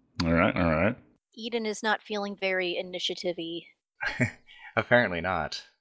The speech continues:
Speaker 3: A five is not, uh, the best, and it is also currently the worst, even amongst the enemies. So, Amanda, Iria, because he, she crits in initiative,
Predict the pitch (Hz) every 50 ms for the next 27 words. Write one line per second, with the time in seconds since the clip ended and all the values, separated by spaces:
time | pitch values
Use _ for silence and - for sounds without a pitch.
0 | _ - - - - 98 98 101 92 90 87 - - 92 90 87 85 - _ -
1 | 78 87 - 82 82 - 90 82 - 87 82 - - - - - - - - _
2 | _ - 90 87 85 90 92 85 - 92 87 87 - - 92 85 85 82 82 90
3 | 120 - - - 143 123 104 95 - 90 90 85 82 82 80 - - 85 82 80
4 | 80 80 80 - _ _ _ _ - - 90 92 80 80 - - - 95 90 92
5 | 90 85 85 82 85 82 - - - 78 78 78 78 73 - - - - - -
6 | _ _ _ _ _ _ _ _ _ _ - - - 135 127 120 113 110 104 101
7 | _ _ _ _ _ _ - 117 110 127 135 143 135 147 151 170 180 175 _ -
8 | 110 113 117 120 120 117 117 113 - 107 - 110 104 - - 107 - - - -
9 | 104 95 - - 123 110 - - - - 101 95 92 95 - - - 110 104 110
10 | 113 - -